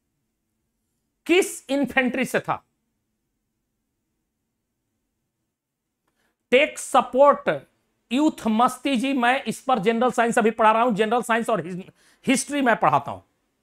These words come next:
जनरल साइंस और हिस्ट्री मैं पढ़ाता हूं।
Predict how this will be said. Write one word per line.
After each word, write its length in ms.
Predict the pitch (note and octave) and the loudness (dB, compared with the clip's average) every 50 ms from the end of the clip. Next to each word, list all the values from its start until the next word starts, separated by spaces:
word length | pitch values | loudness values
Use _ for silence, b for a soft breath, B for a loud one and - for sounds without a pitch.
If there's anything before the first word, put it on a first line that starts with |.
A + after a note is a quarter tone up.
| _ _ _ _ _ _ _ _ _ _ _ _ _ _ - | _ _ _ _ _ _ _ _ _ _ _ _ _ _ -12
जनरल 540 | B2+ A2+ C#3+ A3 B3 B3 C4+ C#4 D4+ D#4 D4+ | -8 0 2 2 4 4 4 4 4 4 2
साइंस 420 | - - C#4 A#3+ C4 C#4+ - - | 2 0 0 0 0 0 2 2
और 120 | C4 B3 F#3 | 2 2 2
हिस्ट्री 320 | F#3+ G#3+ - - B3+ B3+ | 0 -4 -4 -4 -4 -2
मैं 160 | A#3+ B3 A#3 | 0 0 0
पढ़ाता 360 | A#3 A#3 G3+ G3 G#3 G3+ A3 | 2 2 2 2 2 2 2
हूं। 240 | G#3 A3 C4 G4 - | 2 2 0 -2 -6